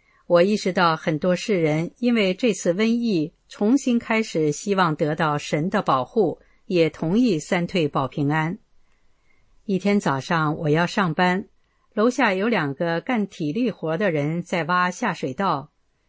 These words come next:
虽然要上班了，但我想这时人少，下班时人多，而且还不知道能不能再遇到他们了，就上去跟他俩搭话。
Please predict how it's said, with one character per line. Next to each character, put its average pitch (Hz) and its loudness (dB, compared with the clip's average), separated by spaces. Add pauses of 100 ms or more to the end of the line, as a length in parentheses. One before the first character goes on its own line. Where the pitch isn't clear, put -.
(100)
虽 285 0
然 180 2
要 170 0
上 151 -2
班 156 -2
了， 139 -4 (320)
但 220 -2
我 185 0
想 143 -2
这 226 0
时 185 -4
人 170 0
少， 127 -4 (200)
下 226 -4
班 233 0
时 165 -4
人 156 0
多， 214 0 (380)
而 185 2
且 180 0
还 165 -4
不 170 -4
知 180 -6
道 165 0
能 170 -4
不 240 -2
能 170 -2
再 180 -2
遇 254 0
到 143 -2
他 185 -2
们 160 -2
了， 139 -4 (440)
就 208 2
上 220 0
去 175 -2
跟 196 -2
他 220 -4
俩 147 -2
搭 165 -2
话。 143 -2